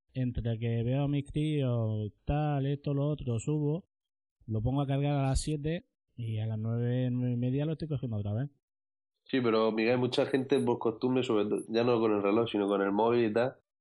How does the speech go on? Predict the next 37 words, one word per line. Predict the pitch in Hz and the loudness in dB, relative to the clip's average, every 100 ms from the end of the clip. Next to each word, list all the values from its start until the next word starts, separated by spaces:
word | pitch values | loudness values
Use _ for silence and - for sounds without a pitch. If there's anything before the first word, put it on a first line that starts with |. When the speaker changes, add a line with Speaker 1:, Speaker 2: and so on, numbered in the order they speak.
| _ _ _ _ _ - | _ _ _ _ _ -8
Speaker 2:
es | - 101 | -2 2
la | 120 113 | 4 2
costumbre | 113 123 123 | 2 2 2
de | 113 | 4
cargarlo | 104 107 110 113 | 4 4 4 2
cuando | 110 104 | 2 2
te | 101 98 | 2 2
acuestas | 120 123 131 127 - | 0 0 -2 -2 -2
para | 107 | 0
Speaker 1:
Sí, | 101 | 0
Speaker 2:
la | 101 | 2
Speaker 1:
sí. | 202 | 2
Speaker 2:
mañana | 110 120 113 | 2 0 0
siguiente. | 120 127 131 151 151 131 | 2 2 2 2 4 2
Speaker 1:
Sí, | 123 _ _ - | -2 _ _ -10
sí, | 147 170 113 | -6 -2 -2
sí. | |
Speaker 2:
Entonces | 117 123 139 131 - - | 0 0 2 2 0 -8
Speaker 1:
Sí, | - 117 | -8 -4
yo | 131 | 0
lo | 160 | 0
us-, | 175 - | 0 -2
el, | 131 131 127 123 | -2 -2 -2 -2
el | 120 | -2
móvil | 120 143 175 | 0 0 0
lo, | 170 135 120 | -2 -2 -2
lo, | 120 - | -4 -2
lo | 113 107 | -4 -2
cargo | 127 139 | -4 -2
igual | 110 139 170 | -2 -2 -2
por | - 113 | -2 -2
la | 107 | -2
noche, | 165 - 95 _ _ _ - - | -4 -6 -10 _ _ _ -8 0
pero | 117 117 110 - | 0 0 -4 -6
sí | - 127 135 | -6 -4 -2
es | 127 | -2
cierto | 143 151 135 147 165 | -4 -4 -4 -6 -6